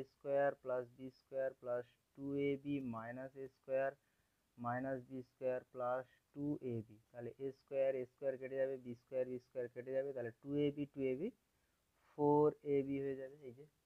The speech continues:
ফোর এ বি সূত্র, Clear? চলো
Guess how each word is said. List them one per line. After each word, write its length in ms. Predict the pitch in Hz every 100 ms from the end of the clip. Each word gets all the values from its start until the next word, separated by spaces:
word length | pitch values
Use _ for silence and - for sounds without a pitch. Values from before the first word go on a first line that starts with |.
| _ -
ফোর 140 | 135 131
এ 20 | 131
বি 60 | -
সূত্র, 240 | 139 - 151 - _ _ _ _ _ _ _ _ _ _ _ _ _ _ _
Clear? 240 | 156 127 95 _ _ _ _ _ _ _ _ _ _ _ _ _ _ _ _ _ _ _ _ _ _ _ _ _ _ _ _
চলো 160 | 113